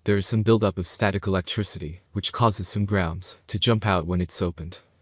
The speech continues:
Overall, you'll enjoy this superior coffee grinder. Positive side of this product, fifteen grind settings. Multiple size settings. Hopper removable when full.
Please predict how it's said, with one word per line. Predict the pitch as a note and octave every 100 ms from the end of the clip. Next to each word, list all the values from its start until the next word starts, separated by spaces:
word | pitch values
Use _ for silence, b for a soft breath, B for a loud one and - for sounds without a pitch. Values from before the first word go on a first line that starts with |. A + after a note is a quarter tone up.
| _
Overall, | A#2 A#2 A#2 F#2 E2 _
you'll | - A2
enjoy | A2 G#2 A2+
this | G2 F#2+
superior | - - G#2+ F#2+
coffee | - G2+ F#2 F2
grinder. | E2 E2+ E2+ E2 - _ _ _ -
Positive | B2+ A2 G#2 F#2+
side | - G2+
of | F#2
this | F2+ F2 -
product, | A2 F2 D#2 -
fifteen | - A#2 - A2+
grind | G2+ F#2+ F2 F2+
settings. | - F2+ D#2+ F2 - - _ _ -
Multiple | G#2+ A2 G2+
size | F#2+ - - D#2+ E2+
settings. | - F#2+ D#2+ F2 - - _ _ -
Hopper | B2+ A#2+ G#2
removable | G#2 G#2+ G2 F2 E2+
when | F2+
full. | - F#2+ E2